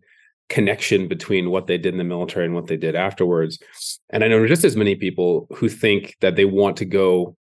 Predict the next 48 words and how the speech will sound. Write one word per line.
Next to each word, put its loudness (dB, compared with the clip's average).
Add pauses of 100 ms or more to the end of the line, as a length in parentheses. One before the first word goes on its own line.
(160)
and -2
completely 2
reinvent 2
themselves -6
somewhere -2
else. -8 (320)
So 0
I 2
was 4
one 4
of 2
the 0
latter, -2 (420)
right? 2
'Cause -2
I 4
also 4
joined, 2 (600)
I 2
enlisted 0
pre 0
nine 2
eleven. 0 (480)
For 4
those 4
of -2
you 2
who -2
know 0
the -4
best -2 (260)
recruiting 0
commercial 0
of 0
all 2
time, -4
you 0
know, 0
I -2
joined -2
to -4
fight 0
lava 0
monsters -4
on -4
a -4
laser 0
bridge -2